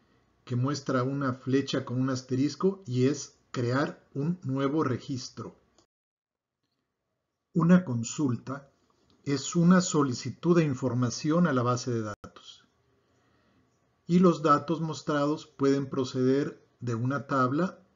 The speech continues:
o de varias tablas. Este es un ejemplo de consulta.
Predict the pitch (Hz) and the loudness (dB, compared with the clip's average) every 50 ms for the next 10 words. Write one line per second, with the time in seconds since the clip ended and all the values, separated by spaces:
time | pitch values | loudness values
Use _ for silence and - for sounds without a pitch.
0 | _ _ _ _ - 156 170 180 156 143 120 127 143 175 185 175 139 120 - - | _ _ _ _ 2 2 4 4 2 2 2 2 4 4 4 2 2 0 -4 -8
1 | - 127 123 123 117 107 98 90 - - - - - - _ _ _ _ _ _ | -8 -6 -4 -4 -4 -6 -8 -12 -14 -16 -18 -18 -20 -20 _ _ _ _ _ _
2 | _ _ _ _ _ _ _ _ _ _ _ _ _ _ _ _ _ _ _ _ | _ _ _ _ _ _ _ _ _ _ _ _ _ _ _ _ _ _ _ _
3 | _ _ _ _ _ _ _ _ _ _ _ _ _ _ _ _ _ _ _ _ | _ _ _ _ _ _ _ _ _ _ _ _ _ _ _ _ _ _ _ _
4 | _ _ _ _ _ - 160 165 180 175 - - 180 139 131 131 127 - 139 135 | _ _ _ _ _ 0 2 2 2 2 2 2 4 6 6 4 4 0 0 0
5 | 131 123 - 117 117 113 - 120 123 120 117 - 139 131 127 - - 202 180 180 | 0 0 0 0 -4 -4 -2 -2 -4 -4 -4 -4 -4 -4 -2 0 0 0 0 0
6 | - - - | -4 -8 -20